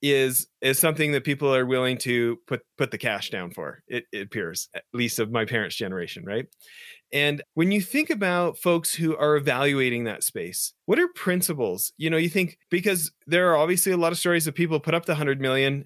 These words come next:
and then the business doesn't go anywhere and is al-, almost felt more like gambling than, than, uh, buying a reliable cash flow stream, right? And then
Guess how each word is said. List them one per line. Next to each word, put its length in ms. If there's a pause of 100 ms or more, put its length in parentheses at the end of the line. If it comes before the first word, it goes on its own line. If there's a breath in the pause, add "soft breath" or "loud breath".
and 160
then 300
the 80
business 320
doesn't 280
go 120
anywhere 340
and 160
is 160
al-, 200 (100)
almost 240
felt 180
more 140
like 160
gambling 540
than, 340 (440 soft breath)
than, 180
uh, 140
buying 340
a 80
reliable 420
cash 300
flow 160
stream, 400 (120)
right? 300 (480 soft breath)
And 160
then 420